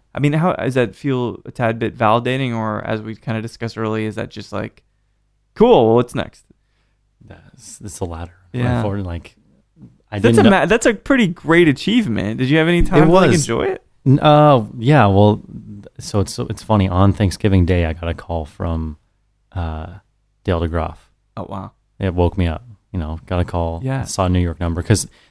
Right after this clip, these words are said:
Speaker 2: they had said, you know, it, it takes them about a month. You
Speaker 1: To,
Speaker 2: ta-,
Speaker 1: to
Speaker 2: you
Speaker 1: score it
Speaker 2: to
Speaker 1: and all
Speaker 2: score
Speaker 1: that,
Speaker 2: everything.
Speaker 1: yeah.
Speaker 2: Yeah, there's fifty kids, fifty, fifty students, not
Speaker 1: Mm-hmm.
Speaker 2: kids. Um, and, you know, there's five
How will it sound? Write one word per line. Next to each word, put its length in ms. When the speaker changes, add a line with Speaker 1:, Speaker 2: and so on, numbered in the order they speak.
Speaker 2:
they 80
had 100
said, 220
you 60
know, 120
it, 300
it 140
takes 260
them 100
about 180
a 40
month. 500
You 160
Speaker 1:
To, 60
Speaker 2:
ta-, 60
Speaker 1:
to 60
Speaker 2:
you 140
Speaker 1:
score 440
it 60
Speaker 2:
to 40
Speaker 1:
and 80
all 60
Speaker 2:
score 220
Speaker 1:
that, 40
Speaker 2:
everything. 280
Speaker 1:
yeah. 120
Speaker 2:
Yeah, 60
there's 280
fifty 320
kids, 600
fifty, 260
fifty 420
students, 480
not 100
Speaker 1:
Mm-hmm. 200
Speaker 2:
kids. 220
Um, 480
and, 280
you 100
know, 220
there's 200
five 580